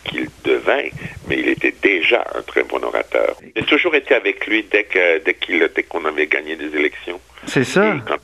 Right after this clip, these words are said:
Speaker 1: on avait perdu les élections, j'étais pas loin, mais j'ai toujours été avec lui, comme, de, travaillant avec lui.
Speaker 2: Comme premier ministre, euh, si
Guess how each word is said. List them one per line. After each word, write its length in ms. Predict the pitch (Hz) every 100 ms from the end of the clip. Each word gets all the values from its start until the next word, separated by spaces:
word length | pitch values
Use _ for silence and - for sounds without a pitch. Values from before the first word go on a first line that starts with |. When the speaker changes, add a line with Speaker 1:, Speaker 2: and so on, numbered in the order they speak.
| 82
Speaker 1:
on 40 |
avait 100 | 82
perdu 280 | - 80 92
les 80 | 80
élections, 300 | 73 - 95
j'étais 240 | - 90
pas 160 | 78 76
loin, 220 | 76 107
mais 160 | 82 78
j'ai 140 | 73
toujours 400 | - 87 85 95
été 240 | 135 -
avec 320 | 71 69 - -
lui, 100 | -
comme, 380 | - 60 64 - - - - -
de, 40 |
travaillant 480 | 67 - 80 73 80
avec 260 | 64 60 -
lui. 80 | - - _ - - -
Speaker 2:
Comme 340 | 214 240 190
premier 320 | - 156 202
ministre, 500 | 247 156 196 226 - 123
euh, 500 | 120 117 110 101 98
si 420 | - - 160